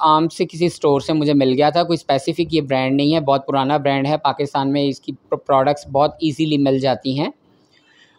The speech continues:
और इसका कॉम्पैक्ट का जो साइज़ है, जो इसकी क्वांटिटी है, वो आम कॉम्पैक्ट से डबल है, इसलिए मुझे ये पसंद है कि इसको अच्छे से अप्लाई करने से, इसकी येलो अंडरटोन थी, फ़ोर्टी फ़ाइव का ये लेवल था कॉम्पैक्ट का,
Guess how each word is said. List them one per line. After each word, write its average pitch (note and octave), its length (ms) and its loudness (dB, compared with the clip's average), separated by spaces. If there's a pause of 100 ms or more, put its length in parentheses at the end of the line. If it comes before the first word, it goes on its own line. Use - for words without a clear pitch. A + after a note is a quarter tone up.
(120)
और E3+ 180 6
इसका G3+ 840 4 (160)
कॉम्पैक्ट F#3 480 0
का G3 140 4
जो F3 120 0
साइज़ F3 520 2
है, D#3 280 6
जो D#3+ 280 0
इसकी F3 260 0
क्वांटिटी E3 520 0
है, E3+ 180 6
वो E3 200 2 (180)
आम F#3+ 280 4
कॉम्पैक्ट D#3+ 440 0
से F3+ 180 0
डबल B2 360 2
है, B2 200 0
इसलिए F#3+ 440 0
मुझे D#3+ 180 2
ये D#3+ 120 4
पसंद C#3+ 380 -2
है F3+ 140 2 (480)
कि G#3+ 60 4
इसको G3+ 180 0
अच्छे G3+ 360 0
से G#3+ 120 0
अप्लाई E3+ 220 4
करने E3+ 300 2
से, F3+ 160 2
इसकी E3+ 300 0
येलो E3 280 4
अंडरटोन E3 440 2
थी, G3 120 0
फ़ोर्टी D#3+ 320 0
फ़ाइव D3 300 2
का F3 60 2
ये E3 160 4
लेवल C3+ 380 4
था G#3 320 2
कॉम्पैक्ट E3+ 460 0
का, G3+ 240 0